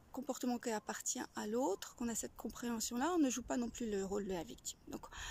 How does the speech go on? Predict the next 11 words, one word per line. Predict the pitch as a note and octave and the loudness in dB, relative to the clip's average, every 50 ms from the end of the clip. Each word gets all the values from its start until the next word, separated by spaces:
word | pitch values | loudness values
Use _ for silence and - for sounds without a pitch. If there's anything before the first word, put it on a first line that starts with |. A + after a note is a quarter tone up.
| - - - - - - - - - - - - - - - | -4 -2 -2 -2 -4 -6 -8 -10 -14 -20 -20 -20 -20 0 4
être | C#4 B3+ - - - B3 | 4 4 4 4 4 4
heureux, | A3+ G#3+ A#3 C4+ F4+ G#4+ | 6 6 6 6 6 6
c'est | G#4+ - C4 | 4 2 -2
pouvoir, | A#3+ - - - A#3+ A3 A3+ A#3+ B3 B3+ C4+ C#4 C#4+ C4+ - | -4 -6 -6 -6 -4 0 4 4 6 6 6 4 4 2 2
euh, | B3+ A#3 A3+ A#3 A3+ A3+ A3+ A3 A3 A3+ A#3 A#3 A#3 A3+ | 2 2 4 4 4 2 2 2 2 2 2 0 0 0
se | - - - A#3+ | 0 0 0 0
rendre | A#3+ A#3+ B3+ B3+ A#3+ A#3+ A#3 A3+ A3 - | 2 2 2 2 2 2 0 0 -2 0
compte | - F4+ G#4 A4 - - - - | 0 4 4 4 2 0 -4 -6
de | A3 G#3 A#3 A#3+ A3+ - - - - - - - - - - - | -4 -2 -2 -2 -2 -4 -8 -18 -20 -20 -20 -20 -20 -18 -6 2
tout | - D#4+ D4+ | 4 4 4
cela, | - - - C4+ A#3+ A3+ A3+ D4+ - | 4 2 4 4 4 6 4 4 2